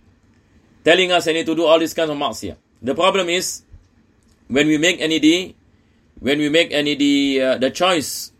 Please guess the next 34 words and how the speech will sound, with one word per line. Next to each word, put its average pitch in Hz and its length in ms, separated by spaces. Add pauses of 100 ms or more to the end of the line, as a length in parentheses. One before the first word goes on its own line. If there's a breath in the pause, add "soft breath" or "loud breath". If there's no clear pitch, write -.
(100)
to 151 120
follow 196 340
this 151 160
thought, 123 260 (640)
then 143 420 (240)
this 185 320
will 165 140
lead 165 180
any 156 200
insan 143 200
into 135 140
destruction. 110 440 (1400 soft breath)
Because 180 280
any, 170 180
in 156 60
reality, 190 400
syaitan 170 380
cannot 165 220
force 185 220
you 156 100
to 135 80
commit 143 180
maksiyah. 147 460 (640)
Syaitan 160 340
any 156 140
cannot 151 280
force 165 240
you 147 100
any 139 160
to 135 80
commit, 139 380 (760)
to 147 100
commit 135 300
zina. 117 460